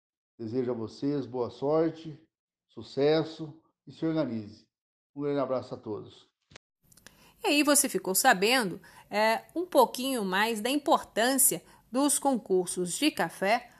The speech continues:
Speaker 2: para a produção e visibilidade da, dos talhões especiais.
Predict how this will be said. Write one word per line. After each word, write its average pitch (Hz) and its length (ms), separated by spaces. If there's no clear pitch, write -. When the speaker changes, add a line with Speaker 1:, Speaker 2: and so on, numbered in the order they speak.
Speaker 2:
para 277 300
a - 20
produção 220 920
e 294 220
visibilidade 214 1200
da, 208 460
dos 247 220
talhões 214 520
especiais. - 880